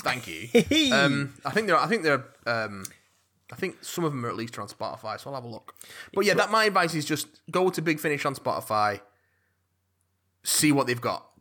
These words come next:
Speaker 2: Dive
Speaker 1: and have a
Speaker 2: in.
Speaker 1: listen to, have a listen to the Doctors you're more interested in,
Speaker 2: Mm-hmm.
Speaker 1: see if they're any good, take note of who the writers are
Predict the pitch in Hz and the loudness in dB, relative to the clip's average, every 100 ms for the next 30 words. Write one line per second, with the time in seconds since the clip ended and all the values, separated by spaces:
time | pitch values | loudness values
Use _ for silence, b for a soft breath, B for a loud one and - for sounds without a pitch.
0 | 107 123 120 123 120 110 120 120 87 120 | 2 8 8 8 6 4 2 -2 -4 -6
1 | 117 117 113 107 104 - _ - - _ | -4 -4 -4 -6 -10 -14 _ -16 -16 _
2 | _ _ _ _ _ - 175 185 180 170 | _ _ _ _ _ 0 2 2 0 -2
3 | - 156 139 147 131 143 131 135 135 _ | 2 2 4 0 -2 -2 -4 -4 -10 _
4 | 127 127 127 127 123 131 156 180 180 180 | -4 -2 0 -2 -2 0 0 0 0 2
5 | 180 180 - 170 262 320 165 147 139 143 | 2 -2 -8 -4 -4 -6 -2 0 2 4
6 | 143 139 143 139 - - 170 165 165 151 | 4 4 2 2 -2 0 0 2 2 2
7 | 135 165 143 123 117 147 - 185 185 196 | 0 0 0 2 2 0 0 -2 0 0
8 | 214 | -2